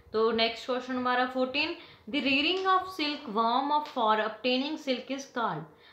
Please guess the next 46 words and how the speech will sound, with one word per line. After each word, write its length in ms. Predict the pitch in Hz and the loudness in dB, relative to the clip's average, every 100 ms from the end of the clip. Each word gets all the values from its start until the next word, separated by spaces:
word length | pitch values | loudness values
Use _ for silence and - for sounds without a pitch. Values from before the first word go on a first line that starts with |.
| - | -6
तो 100 | 247 | -2
जो 180 | 254 262 | 0 2
हम, 400 | 285 277 269 214 | 2 4 4 2
अ, 160 | 233 247 | 0 0
silk 400 | 247 262 254 - | 0 -2 -2 -2
की 120 | 285 | -2
रीडिंग 420 | 262 247 247 269 269 | 0 2 2 0 0
करते 320 | 220 - 202 | -2 -2 -6
हैं, 260 | 175 170 | -4 -6
ठीक 220 | - 185 190 | -8 -6 -4
है, 200 | 202 - - - | -6 -10 -20 -12
तो 60 | 226 | -10
उसको 200 | - 254 | -2 0
obtain 360 | 254 262 262 269 | 2 2 0 0
करते 260 | 277 285 | -4 -4
हैं 140 | 294 294 | -6 -4
silk 300 | 294 294 302 | -4 -6 -4
को, 300 | 311 311 - - _ | -6 -6 -14 -20 _
ठीक 180 | 262 254 | -6 -2
है, 60 | 320 | -2
उस 260 | 311 - | -2 -4
process 440 | - - 269 247 - | -6 -2 0 0 0
को 160 | 277 | -4
क्या 320 | 277 262 220 226 | 0 6 6 6
बोलते 380 | 226 208 202 | 2 0 -2
हैं? 140 | 185 190 | -6 -6
ठीक 160 | 202 | -6
है, 60 | 233 | -4
जो 180 | 220 247 | -2 -2
सारी 320 | 254 220 254 | 0 0 0
processes 560 | 254 247 233 233 285 262 | -4 -6 -2 -2 -4 -6
सिल्क 200 | 226 - | -6 -2
को 100 | 277 | -2
obtain 400 | 277 262 247 240 | 0 -2 -2 -2
करने 340 | 233 220 226 | -2 0 -2
के 140 | 226 | -4
लिए 160 | 233 277 | -6 -4
यूज़ 460 | 294 269 277 262 - | -2 -2 -2 -4 -6
की 200 | 220 196 | -2 0
जाती 340 | 180 175 180 | -2 -4 -6
है, 60 | 185 | -8
उसको 220 | - 220 | -6 -4
क्या 220 | 220 220 | 0 0
बोलते 240 | 226 226 | 0 -2
हैं 80 | 247 | -4
बच्चे? 380 | 247 277 330 | -4 -6 -10